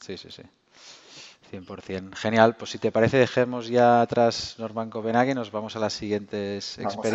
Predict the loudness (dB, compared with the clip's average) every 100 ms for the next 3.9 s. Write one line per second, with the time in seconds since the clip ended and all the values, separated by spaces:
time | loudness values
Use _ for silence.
0 | 8 8 6 0 -4 -14 -20 -20 -20 -20
1 | -20 -20 _ _ -4 2 6 8 8 8
2 | 6 6 2 -2 0 0 0 0 2 2
3 | 2 2 2 0 -2 -4 -8 -8 -4